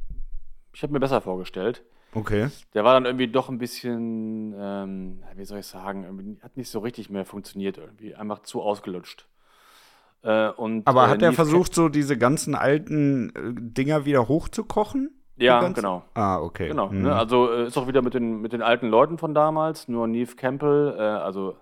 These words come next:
Speaker 1: hallo, Sidney,
Speaker 2: Ja.
Speaker 1: kommt erst ziemlich spät, erst so auf,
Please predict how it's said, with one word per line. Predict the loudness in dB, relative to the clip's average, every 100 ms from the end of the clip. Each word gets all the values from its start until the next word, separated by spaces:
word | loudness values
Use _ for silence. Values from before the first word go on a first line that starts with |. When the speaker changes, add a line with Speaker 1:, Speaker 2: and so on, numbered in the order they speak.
| -10
Speaker 1:
hallo, | -10 -8
Sidney, | -8 -6 -6 -4 -2 -2 -4 -10 -8
Speaker 2:
Ja. | -2 -2 2
Speaker 1:
kommt | 0 0 0
erst | 2 2 0
ziemlich | 0 -2
spät, | -2 0 2 2
erst | 0 -8 -8
so | -4 -4
auf, | -4